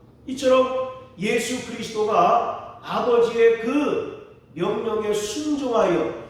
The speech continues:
십자가에 달려 죽기까지 복종하셨을 때,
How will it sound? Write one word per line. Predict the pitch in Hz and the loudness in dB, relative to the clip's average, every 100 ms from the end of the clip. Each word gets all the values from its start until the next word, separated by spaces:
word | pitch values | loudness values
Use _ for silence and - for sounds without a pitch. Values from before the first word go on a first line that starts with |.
| - - | -20 -18
십자가에 | - 294 294 - 254 240 233 | -8 -6 -6 -4 -4 0 2
달려 | 233 208 214 214 - | 2 0 0 0 0
죽기까지 | 269 277 285 262 240 226 240 233 | -2 -6 -6 -4 -2 -2 -4 -6
복종하셨을 | 240 226 240 220 208 202 - 180 165 | -10 -10 -8 -4 -4 -4 -4 -4 -4
때, | 214 240 180 - - - - | 0 2 2 -2 -8 -12 -18